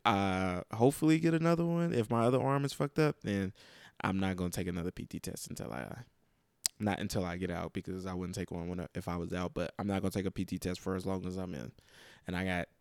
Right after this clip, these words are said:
technically two years left, but I'm trying to get med boarded, as y'all know. So I'm definitely not trying to take a P T test. But,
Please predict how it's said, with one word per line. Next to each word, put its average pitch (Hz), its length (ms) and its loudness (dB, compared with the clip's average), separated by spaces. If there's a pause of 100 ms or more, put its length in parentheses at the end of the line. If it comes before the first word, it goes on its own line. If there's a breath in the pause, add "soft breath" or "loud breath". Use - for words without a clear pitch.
technically 120 560 4
two - 120 0
years 131 380 6
left, 135 300 6
but - 200 2
I'm 98 200 0
trying 104 320 2
to 104 80 2
get 98 240 2 (120)
med 95 280 -4
boarded, 92 400 -2
as 95 180 -2
y'all 90 180 -2
know. 92 280 -4 (420 soft breath)
So - 160 -2
I'm 87 120 -2 (120)
definitely 110 380 8
not 90 180 -4
trying 95 220 -4
to 92 60 -6
take 92 140 -6
a 98 40 -10
P 95 160 -8
T - 100 -6
test. - 460 -12 (1800 loud breath)
But, 110 280 6